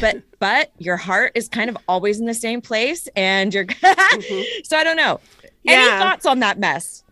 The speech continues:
Speaker 2: <laughs> Yeah, I would say you are a whole being. So the idea of even areas of your life that are,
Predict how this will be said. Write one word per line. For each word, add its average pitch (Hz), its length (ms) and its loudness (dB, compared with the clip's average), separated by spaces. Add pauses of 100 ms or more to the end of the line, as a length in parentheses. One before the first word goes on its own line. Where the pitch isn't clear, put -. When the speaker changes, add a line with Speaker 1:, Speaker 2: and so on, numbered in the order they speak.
(640)
Speaker 2:
<laughs> 415 80 6 (720)
Yeah, 285 320 4
I 320 140 6
would 494 160 0
say 285 240 0
you 262 300 -6
are 254 200 -2
a 247 120 -6
whole 220 340 -6
being. 196 540 -10 (520)
So 233 680 -4
the 226 180 -8
idea 254 420 -4
of 208 120 -10
even 202 460 -10 (100)
areas 208 420 -4
of 190 140 -10
your 180 120 -10
life 180 420 -8
that 170 380 -8
are, 170 640 -8